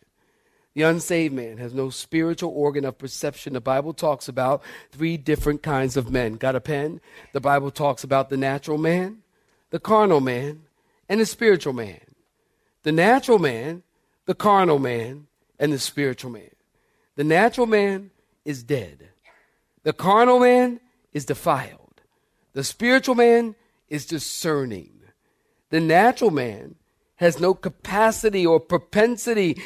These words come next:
for understanding spiritual truth. The carnal man has a propensity for misunderstanding spiritual truth.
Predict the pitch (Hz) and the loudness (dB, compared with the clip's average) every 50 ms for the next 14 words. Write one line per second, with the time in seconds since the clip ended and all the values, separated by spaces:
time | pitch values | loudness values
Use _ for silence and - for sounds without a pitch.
0 | - - _ - 185 185 175 180 175 175 170 151 - - 190 180 175 170 165 156 | -18 -18 _ 2 4 6 6 4 4 4 0 0 0 -2 -2 -2 0 0 0 -2
1 | 151 143 - - 165 165 156 143 - 147 139 - - 190 160 120 104 _ _ _ | -2 -4 -8 -6 -4 -4 -4 -4 -6 -10 -14 -10 -6 -6 -6 -6 -8 _ _ _
2 | _ _ _ _ _ _ _ _ _ _ _ _ - 147 - - 165 170 190 220 | _ _ _ _ _ _ _ _ _ _ _ _ -8 -6 -2 0 2 2 2 4
3 | 254 233 180 147 131 123 117 117 131 151 170 - _ _ _ _ _ _ _ - | 2 0 0 0 0 -2 -2 -6 -8 -10 -12 -14 _ _ _ _ _ _ _ -6
4 | - 190 233 262 294 285 254 247 - - 190 - - 190 170 151 151 - 156 156 | 0 2 4 4 4 4 2 2 2 2 -2 -2 0 0 0 0 0 -4 -4 -4
5 | 156 156 - - 175 170 165 165 170 175 202 240 277 262 - - - - - - | -4 -4 -2 0 0 0 2 0 0 0 2 2 0 0 -2 -6 -8 -10 -4 0
6 | 185 180 170 165 165 160 143 - - 175 160 156 151 147 147 143 139 - - - | 2 2 2 2 0 0 -2 -2 -2 0 2 2 2 2 0 -4 -6 -8 -6 -2
7 | 156 151 147 139 147 139 - - - 139 131 117 - _ _ | 0 0 0 -2 -4 -8 -8 -6 -8 -8 -8 -8 -12 _ _